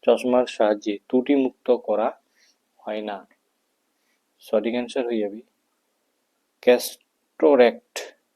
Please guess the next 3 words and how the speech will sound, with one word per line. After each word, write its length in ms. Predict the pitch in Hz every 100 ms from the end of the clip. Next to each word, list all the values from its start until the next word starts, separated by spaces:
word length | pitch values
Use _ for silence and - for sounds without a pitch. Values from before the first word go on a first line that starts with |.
| _ _ _ _ _ _ _ _ _ _ _ _ _ _ _ _ _ _ _ _ _ _ _ _ _ _ -
আঠারো 360 | 113 120 - 135
নম্বর 260 | 135 131 127
কোশ্চেন, 400 | 120 - 110